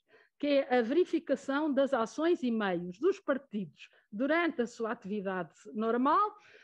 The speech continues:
e a fiscalização das ações e meios das campanhas eleitorais, o que é algo de diabólico.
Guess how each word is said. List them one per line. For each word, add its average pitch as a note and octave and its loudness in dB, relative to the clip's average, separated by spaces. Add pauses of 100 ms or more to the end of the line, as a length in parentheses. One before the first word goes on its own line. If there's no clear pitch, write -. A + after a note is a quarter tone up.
(160)
e F#4 4
a D#4 2
fiscalização D#4+ -4
das A#3+ -4
ações C4+ -2
e D4+ -2
meios C#4+ -2
das G4 0
campanhas A#3+ 0
eleitorais, G#4 2
o D#4+ 0
que A#3+ 0
é C4 0
algo D4+ 0
de C4+ 0
diabólico. G3+ 0